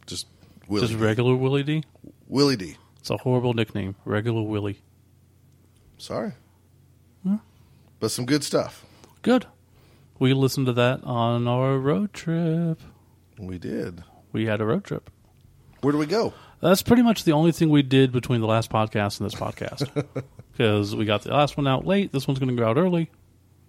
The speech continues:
Speaker 2: You're welcome. We went to, what, what do you wanna say? Iowa City? By way of?
Speaker 1: Uh, we stayed in Cedar Rapids.
Speaker 2: Right.
Speaker 1: But, uh, yeah, we went down to Iowa City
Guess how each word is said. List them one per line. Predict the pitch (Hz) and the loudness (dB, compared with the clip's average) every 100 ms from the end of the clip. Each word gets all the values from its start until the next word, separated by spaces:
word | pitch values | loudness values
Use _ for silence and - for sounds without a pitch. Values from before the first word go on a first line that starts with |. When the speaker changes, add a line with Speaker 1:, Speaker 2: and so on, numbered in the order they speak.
| - | -2
Speaker 2:
You're | 135 135 131 | 2 2 2
welcome. | 123 107 - _ _ _ - - - - - _ _ | 0 -2 -8 _ _ _ -20 -20 -20 -20 -20 _ _
We | 110 117 | 0 4
went | 127 123 | 4 4
to, | 131 139 135 131 127 - _ _ _ _ _ _ _ _ _ _ _ _ _ _ - | 4 6 6 6 2 -4 _ _ _ _ _ _ _ _ _ _ _ _ _ _ 0
what, | 143 | 2
what | 151 | 2
do | |
you | 151 | 2
wanna | 147 | 0
say? | 143 143 107 - _ - | -2 -4 -4 -8 _ -2
Iowa | 110 113 117 | 0 0 0
City? | 123 131 127 131 _ _ _ _ _ _ _ _ _ _ _ - | 0 0 -2 -6 _ _ _ _ _ _ _ _ _ _ _ -2
By | 120 110 | 2 2
way | 101 104 113 | 2 0 0
of? | 123 127 123 - - _ _ _ _ - | 2 0 -2 -8 -20 _ _ _ _ -6
Speaker 1:
Uh, | 113 113 113 113 | -2 0 0 -2
we | 110 | -2
stayed | - - 135 160 | -4 -2 -2 0
in | 160 | -2
Cedar | - 113 101 | -6 -6 -4
Rapids. | 120 139 113 196 - - | -4 -6 -10 -12 -8 2
Speaker 2:
Right. | 113 95 - - _ _ _ _ _ - - | 2 2 -4 -16 _ _ _ _ _ -20 -10
Speaker 1:
But, | 104 98 92 | -8 -6 -6
uh, | 92 85 87 - | -8 -10 -12 -6
yeah, | 131 | -4
we | 110 107 | -4 -4
went | 101 80 | -8 -8
down | 98 95 | -8 -8
to | 95 | -10
Iowa | 90 95 92 | -10 -10 -10
City | - - - | -10 -12 -12